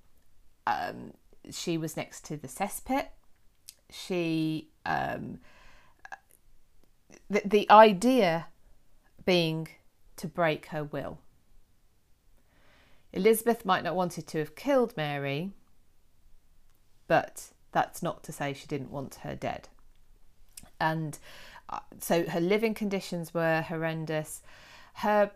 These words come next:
priest was, um,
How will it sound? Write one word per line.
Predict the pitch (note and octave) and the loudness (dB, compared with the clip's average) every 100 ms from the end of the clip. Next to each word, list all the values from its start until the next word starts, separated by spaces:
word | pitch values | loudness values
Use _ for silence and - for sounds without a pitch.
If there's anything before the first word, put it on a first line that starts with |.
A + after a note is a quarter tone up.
| - - | -20 -14
priest | - G#3 B3+ B3+ - - - - _ | -4 -2 -2 -4 -10 -12 -16 -20 _
was, | - G3 G3 F#3+ F3+ F3 F3 F3 - - - - - - - | -14 0 4 6 6 4 2 -2 -10 -10 -14 -20 -20 -20 -2
um, | F#3 E3+ D#3+ D#3+ D#3 D#3 D3+ | 2 2 0 -2 -6 -8 -10